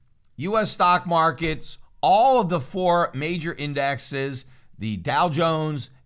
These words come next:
S and P five hundred, Nasdaq, Russell two thousand, not only were they all higher on the day,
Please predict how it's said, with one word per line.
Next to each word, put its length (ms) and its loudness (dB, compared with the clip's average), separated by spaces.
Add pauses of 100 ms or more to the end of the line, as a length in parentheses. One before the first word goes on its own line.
S 220 -2
and 140 -6
P 180 -6
five 360 0
hundred, 340 -4
Nasdaq, 640 -4
Russell 340 -2
two 220 -6
thousand, 600 -4 (220)
not 280 2
only 280 2
were 160 0
they 160 -2
all 240 2
higher 520 0
on 140 0
the 80 -6
day, 480 -2